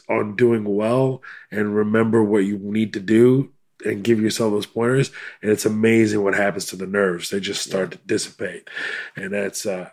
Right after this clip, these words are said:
Speaker 1: I can't wait, man. I hope to have that opportunity to host S N L one day and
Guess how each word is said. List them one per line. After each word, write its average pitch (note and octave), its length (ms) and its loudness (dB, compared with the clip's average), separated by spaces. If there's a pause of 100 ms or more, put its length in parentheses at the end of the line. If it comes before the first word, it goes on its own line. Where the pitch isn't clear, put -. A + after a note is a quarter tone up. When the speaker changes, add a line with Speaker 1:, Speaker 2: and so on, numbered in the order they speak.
Speaker 1:
I D#3 80 2
can't B2 280 2
wait, A#2 220 2
man. G#2 160 -6
I A2+ 40 -4
hope B2+ 260 0
to A#2 80 -2
have G#2+ 140 0
that G2+ 140 -2
opportunity G2 560 -4
to F#2 180 -4
host F2+ 320 -8
S F#2 160 -12
N F#2 100 -16
L F2 80 -8
one F2+ 160 -8
day F2 220 -8
and E2 160 -18